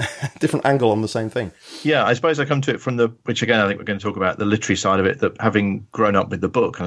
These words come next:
Speaker 2: I know the book very well,
Speaker 1: Yeah.
Speaker 2: the book is essentially, it's just a collection of disparate stories, stories that were published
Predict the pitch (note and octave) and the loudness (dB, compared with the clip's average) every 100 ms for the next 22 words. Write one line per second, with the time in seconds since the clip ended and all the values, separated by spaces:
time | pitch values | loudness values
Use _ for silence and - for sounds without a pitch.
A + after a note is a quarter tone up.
0 | F#2 F#2+ E2+ - - F2+ F#2 G2 E2+ F2+ | -2 -2 -2 -4 -2 0 2 2 2 -2
1 | - F2 D#2+ G#2+ G2 B2+ G#2+ G#2+ G2+ A2+ | -8 -12 -8 -2 0 0 0 -2 0 0
2 | A2 - E2+ D#2 F#2+ G2+ - - - - | 0 -2 -2 0 -2 -4 -12 -20 -20 -20
3 | - _ A#2+ - E3 - C3+ - D3 B2+ | -20 _ -6 0 0 0 -2 0 0 0
4 | - A#2+ A2+ A2+ C3 - - A2+ - B2 | -2 0 0 0 -2 -2 0 -2 0 0
5 | G#2+ E2 E2 - - _ _ - D3 C3 | 2 0 -6 -12 -18 _ _ -6 0 0
6 | A#2+ A#2+ A2 A#2 G#2+ G#2+ - | 0 -2 0 0 2 0 -2